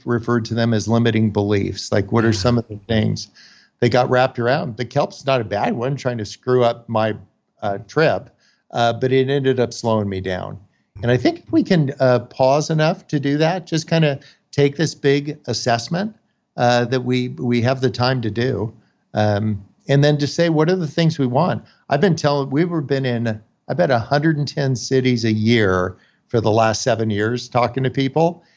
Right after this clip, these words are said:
Speaker 1: And I remember praying from Motel eight, uh, like, if I could just get home.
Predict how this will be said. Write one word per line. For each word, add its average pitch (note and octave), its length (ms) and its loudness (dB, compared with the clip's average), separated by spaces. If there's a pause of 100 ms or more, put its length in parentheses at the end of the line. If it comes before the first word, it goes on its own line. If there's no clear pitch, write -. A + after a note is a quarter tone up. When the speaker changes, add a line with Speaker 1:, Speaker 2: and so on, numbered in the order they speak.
(240)
Speaker 1:
And C3 260 0
I C3+ 80 2
remember C#3+ 500 0
praying B2+ 720 -2
from A2+ 280 -2
Motel A#2+ 760 2
eight, A2 420 -4 (480)
uh, A#2 460 4 (100)
like, B2 360 -2
if - 140 -8
I B2 120 -4
could B2 220 -6
just - 600 -4
get B2+ 260 2
home. A2+ 580 0